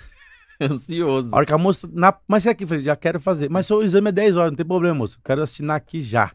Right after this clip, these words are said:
Speaker 2: <laughs> Assinei o formulário, fui pra, peguei o endereço, fui fazer o... o médico, fiz no sábado. Já me deu o livrinho. Na terça-feira eu fiz o exame teórico.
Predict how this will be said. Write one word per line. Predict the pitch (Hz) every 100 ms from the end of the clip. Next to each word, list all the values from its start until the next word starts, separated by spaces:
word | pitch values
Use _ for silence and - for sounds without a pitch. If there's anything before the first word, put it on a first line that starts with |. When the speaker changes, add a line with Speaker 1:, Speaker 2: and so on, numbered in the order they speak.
| -
Speaker 2:
<laughs> | 135 - _ _ 151 175 -
Assinei | 117 127 147 135 135
o | 156
formulário, | - 147 139 127 127 156 185 - _ _ _ _
fui | _ - 147
pra, | 160 - 156 147
peguei | - 135 147
o |
endereço, | 147 143 165 160
fui | - 170 175
fazer | 135 160 151 139 151
o... | 147 147 139 131 135
o |
médico, | 127 139 180 -
fiz | - 170 151
no | 165
sábado. | - - 120 131 151 147 - _ _ _ _ _ _ _ _ _ _ _
Já | 120 135
me | 151
deu | 151 160
o |
livrinho. | 175 131 123 156 190 196 - _ _ _ _ _ _ _ _ _ _ -
Na | 127
terça-feira | 139 - 135 165 175 - 143 - 135 131 110 - -
eu | 120
fiz | - 139
o |
exame | 139 131 135 131
teórico. | 120 135 120 135 185 -